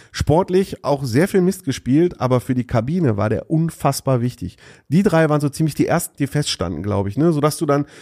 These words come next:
schon dein Gerüst der Führungsspieler hattest du früh, sodass dann auch neue Spieler wussten dann relativ genau, aha, äh, ich hab Terodde, der schießt mir die dreißig Tore, so, ne? Und, ähm, ich glaub,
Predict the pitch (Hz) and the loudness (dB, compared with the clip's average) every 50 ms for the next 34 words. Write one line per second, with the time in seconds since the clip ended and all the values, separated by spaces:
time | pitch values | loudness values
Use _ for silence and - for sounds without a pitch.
0 | - _ - - 151 143 131 131 135 143 127 135 131 - 214 254 - - - - | -20 _ -4 0 0 2 2 2 2 2 2 0 2 2 2 0 0 -2 -6 -8
1 | - _ _ _ _ _ _ _ _ - 135 123 - - 190 220 220 208 180 - | -12 _ _ _ _ _ _ _ _ -2 0 0 0 0 -2 -2 -2 -2 -4 -6
2 | - - 180 175 151 143 147 170 160 - - 147 - - - 151 120 110 - - | -6 -4 0 0 2 2 0 -2 -4 -6 -6 -8 -8 -4 0 0 0 0 0 -2
3 | - 107 - 110 82 64 92 - - - 101 104 113 127 123 120 - - 190 233 | -6 -6 -4 -4 -6 -6 -8 -10 -10 -6 -2 2 2 4 2 2 0 -4 -2 0
4 | 233 131 104 117 - - 117 107 107 107 120 127 127 - 131 120 - - 104 101 | 0 0 0 -2 -4 -2 -2 -2 0 2 2 2 2 2 -2 -6 -4 -4 -2 0
5 | 120 151 160 - 87 104 120 156 - - - - - - - - - 113 110 90 | 2 2 0 0 0 2 2 0 0 -4 -12 -20 -20 -20 -12 -2 0 2 2 2
6 | 113 - 143 - - 131 107 98 151 170 190 180 147 131 - - 147 - - 139 | 0 -2 -4 -4 -2 -2 0 2 2 2 2 0 -2 -2 -4 -4 -8 -4 0 0
7 | 135 120 123 120 113 101 117 131 127 120 107 - 160 190 226 220 220 233 247 277 | 2 2 0 0 0 0 0 0 0 -2 -4 0 0 2 2 2 0 -2 -2 -4
8 | 220 160 202 254 247 175 139 160 196 190 - - - - - _ - - 139 135 | -6 -4 -2 0 2 2 4 4 2 0 -2 -10 -20 -20 -18 _ 0 4 4 6
9 | 135 131 127 - - 107 117 117 117 117 113 113 113 110 - _ _ _ _ _ | 4 4 2 -2 0 2 2 4 4 2 2 0 -2 -6 -12 _ _ _ _ _
10 | _ _ _ _ _ _ _ _ _ _ _ - 110 - 117 120 123 | _ _ _ _ _ _ _ _ _ _ _ -14 -6 -2 -2 -2 -2